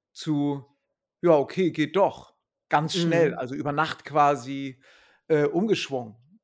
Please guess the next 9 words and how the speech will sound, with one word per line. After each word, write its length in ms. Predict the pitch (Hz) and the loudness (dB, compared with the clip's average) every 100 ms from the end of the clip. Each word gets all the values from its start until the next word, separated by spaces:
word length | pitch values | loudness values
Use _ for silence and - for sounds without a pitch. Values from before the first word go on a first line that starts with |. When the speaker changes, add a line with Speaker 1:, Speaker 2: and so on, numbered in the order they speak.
| _ | _
Speaker 1:
ne? 320 | 127 160 185 156 | -10 -8 -8 -6
Das 140 | 151 - | -4 -4
Speaker 2:
Ja. 20 | |
Speaker 1:
fand 140 | 180 | -6
ich 60 | 170 | -6
total 240 | 165 143 151 | -6 -6 -6
spannend, 500 | - 160 175 165 147 | -2 0 0 -4 -10
mit 140 | 131 | -6
welcher 520 | 151 151 165 147 147 | -4 -2 0 0 -2